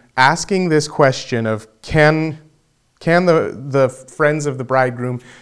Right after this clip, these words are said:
fast while the bridegroom is still with them?" And, and he asks the question and answers it. And it's intended to help people see that, that he is the, the closest thing to a,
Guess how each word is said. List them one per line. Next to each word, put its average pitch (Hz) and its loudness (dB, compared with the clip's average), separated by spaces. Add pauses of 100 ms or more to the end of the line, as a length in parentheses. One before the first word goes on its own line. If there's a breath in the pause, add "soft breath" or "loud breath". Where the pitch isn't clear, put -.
fast 123 2
while 131 4
the 131 0
bridegroom 120 0
is 113 -4
still 117 -2
with 147 0
them?" 107 -4 (460 loud breath)
And, 156 4
and 156 2
he 165 -2 (100)
asks 170 4
the 170 0
question 143 0 (100)
and 170 0 (100)
answers 156 -2
it. 117 -4 (440 soft breath)
And 160 2
it's 156 -4
intended 180 -2
to 165 0
help 160 0
people 170 -6
see 151 -4
that, 135 -4
that 143 -2
he 220 -2
is 165 0
the, 143 -2 (300)
the 160 -4
closest 175 0
thing 156 0
to 143 -2
a, 123 0